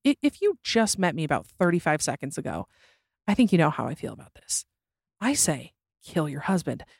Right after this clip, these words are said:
No, I'm joking. Don't kill him. But one step below that, which is exile. Exile <laughs> from the, the delivery room, uh, from all parenting privileges, period, except all the ones you don't wanna do. No, I think that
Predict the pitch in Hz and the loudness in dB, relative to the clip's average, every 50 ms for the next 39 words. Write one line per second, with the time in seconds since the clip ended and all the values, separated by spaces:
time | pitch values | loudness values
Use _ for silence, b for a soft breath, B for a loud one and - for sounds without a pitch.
0 | b _ - 175 156 - 185 180 185 170 196 180 170 - 131 123 165 - - 214 | b _ 0 0 0 2 0 0 4 4 4 4 4 2 -4 -8 -4 0 2 4
1 | 220 233 240 - - - - 330 320 214 139 113 - 185 - 214 - 277 208 220 | 4 4 2 -2 -4 -2 0 2 4 4 2 0 -2 -6 -2 2 4 4 4 6
2 | 233 302 349 381 - - - 269 285 294 - - 214 214 220 214 214 226 - 185 | 4 4 4 4 0 2 4 4 4 6 4 4 4 6 6 6 6 4 4 2
3 | 202 - 190 180 170 - 180 160 - - 156 - 90 - - - _ _ _ _ | 2 2 2 0 0 0 -2 -2 0 0 0 0 -2 -6 -12 -18 _ _ _ _
4 | - 226 254 - - 285 285 277 269 254 202 233 285 254 - 247 - - 247 208 | 2 2 2 4 6 6 6 8 6 6 6 6 6 6 6 4 6 6 4 4
5 | - - 254 - - 240 214 - 208 175 202 269 - - 277 269 262 254 247 247 | 6 4 2 4 4 2 4 4 4 6 6 6 6 4 4 4 4 6 6 6
6 | 240 226 226 220 220 B B B B B B - 214 208 214 208 220 233 208 - | 6 6 4 2 0 B B B B B B 4 4 6 6 6 4 4 6 6
7 | 233 226 196 208 208 180 180 - 175 170 - 160 147 165 160 151 143 143 147 160 | 6 6 6 4 4 4 2 0 -2 -2 0 0 2 2 0 0 0 0 -2 -4
8 | - - - - 175 151 107 69 80 95 - 190 190 - - 185 - - - 180 | -6 -10 -6 -4 -2 -2 -2 -2 -6 -6 -6 -4 0 4 4 4 4 4 4 4
9 | 170 180 165 160 156 160 165 170 165 156 - 180 160 147 - 151 147 135 127 110 | 4 4 2 0 0 -2 -2 -2 -4 0 2 2 2 4 2 0 0 0 0 -2
10 | - - b b b b b b b b b _ - 220 202 170 147 - - 190 | -4 -6 b b b b b b b b b _ 2 4 4 4 4 4 4 4
11 | 202 208 226 247 247 - - 240 208 196 185 - 165 170 170 160 160 151 151 - | 4 4 4 2 2 2 2 0 0 0 -2 -2 0 2 4 4 4 4 2 0
12 | - - | -2 -8